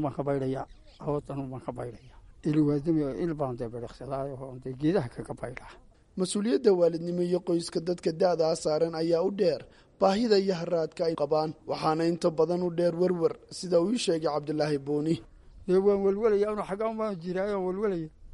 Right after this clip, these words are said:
Speaker 1: <laughs> Nin dadkiisii ka dambeeyo. <laughs> Waan welwelayaa un. Hay.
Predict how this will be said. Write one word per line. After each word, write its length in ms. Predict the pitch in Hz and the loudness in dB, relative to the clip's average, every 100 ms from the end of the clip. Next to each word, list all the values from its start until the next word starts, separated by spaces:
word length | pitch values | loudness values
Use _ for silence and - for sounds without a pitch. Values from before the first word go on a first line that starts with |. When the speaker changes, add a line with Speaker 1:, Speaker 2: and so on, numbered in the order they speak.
| - - - - - - - - | -18 -18 -18 -18 -18 -20 -20 -20
Speaker 1:
<laughs> 1120 | - - - - - - - - - - - | -20 -20 -20 -20 -20 -20 -20 -20 -20 -20 -8
Nin 160 | 214 208 | -6 0
dadkiisii 520 | 202 - 233 190 220 | 0 0 -4 -4 -2
ka 140 | - | -2
dambeeyo. 560 | 226 214 202 190 175 147 | 0 2 4 4 4 -2
<laughs> 60 | - - - - - 339 - - - - - - - - 254 - - - - - - - _ - - _ _ | -6 -12 -12 -10 -8 -4 -6 -8 -16 -18 -20 -20 -16 -10 -10 -8 -12 -14 -20 -20 -20 -20 _ -20 -20 _ _
Waan 340 | 170 180 190 190 | -2 4 6 6
welwelayaa 520 | 196 220 214 202 202 | 6 6 6 6 4
un. 140 | 165 123 _ 170 165 - _ _ _ | 2 -8 _ -20 -20 -20 _ _ _
Hay. 480 | 151 165 185 185 135 | -6 -2 0 0 -2